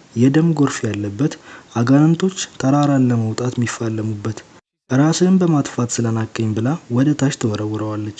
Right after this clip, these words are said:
ሲነቃም ሞት በተለያዩ ሰዎች ሰውነት "አስራ ሁለት ጊዜ ትሞታለህ፣ ነገር ግን መትረፍ ከቻልክ ተምረህ ህይወትህ ይቀጥላል። ነገር ግን እሱም ማድረግ ካልቻልክ ቀጥታ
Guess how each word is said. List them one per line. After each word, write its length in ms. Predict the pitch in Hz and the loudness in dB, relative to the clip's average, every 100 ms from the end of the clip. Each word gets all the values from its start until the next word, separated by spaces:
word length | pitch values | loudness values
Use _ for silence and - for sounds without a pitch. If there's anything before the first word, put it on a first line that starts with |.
| - - | -18 -10
ሲነቃም 560 | - 147 170 185 156 180 - 131 | 0 2 2 0 0 -2 -4 2
ሞት 300 | 135 175 - - | 4 4 -2 -6
በተለያዩ 560 | 135 131 170 165 160 151 | -2 0 0 2 2 2
ሰዎች 380 | 139 131 123 117 | 0 -2 -2 -4
ሰውነት 440 | - 107 107 147 - - | -4 -6 -4 -6 -8 -10
"አስራ 200 | 123 131 | -4 -2
ሁለት 260 | 151 170 175 | 0 -2 0
ጊዜ 160 | 147 120 139 | 2 2 2
ትሞታለህ፣ 600 | 127 110 110 107 107 101 - - - | 0 -4 -4 -6 -6 -10 -16 -12 0
ነገር 260 | 123 160 175 | 4 4 4
ግን 200 | 180 202 - | 0 0 0
መትረፍ 400 | 123 127 156 165 | 0 2 2 0
ከቻልክ 420 | - 175 135 170 - - - | 0 0 2 -2 -6 -18 -2
ተምረህ 460 | 131 143 156 131 156 - | 2 4 4 2 -2 -8
ህይወትህ 380 | - 139 131 143 | 4 6 6 2
ይቀጥላል። 500 | 143 113 - 110 104 - - - - | -2 -6 -6 -8 -8 -10 -18 -12 -2
ነገር 260 | 123 160 | 0 0
ግን 200 | 170 180 208 139 | 2 2 2 0
እሱም 320 | 139 - 175 | -2 0 0
ማድረግ 360 | 175 147 120 120 | 0 0 -2 -4
ካልቻልክ 480 | 113 104 104 151 - - - - | -4 -6 -4 -6 -8 -18 -14 -2
ቀጥታ 340 | 277 - 170 | -2 2 2